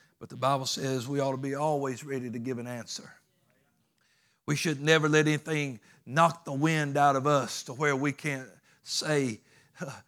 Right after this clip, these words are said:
"The Lord gives and the Lord takes away. Blessed be the name of the Lord." We ought to always have an answer for whatever situation we're in. What are we saying? And how are we saying it?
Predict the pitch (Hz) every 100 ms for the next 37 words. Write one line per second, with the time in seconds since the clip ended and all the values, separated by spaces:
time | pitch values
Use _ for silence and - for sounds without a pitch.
0 | _ _ _ - 135 135 156 143 117 151
1 | 156 113 101 143 131 123 160 147 120 151
2 | 123 - 120 127 113 90 - - - 120
3 | 151 147 156 135 139 127 143 143 123 113
4 | 135 131 120 - - 131 - - - -
5 | 160 170 160 175 185 175 160 147 165 160
6 | 139 165 156 - 143 - 147 160 151 131
7 | 170 151 147 156 151 147 147 143 156 147
8 | 117 92 - - - 190 208 202 - 170
9 | 170 156 151 120 - - - 110 214 139
10 | 98 - _ _ _ _ _ _ _ _
11 | _ _ _ - 135 147 180 220 185 131
12 | 113 _ - 165 165 156 147 - 202 160
13 | 98 - -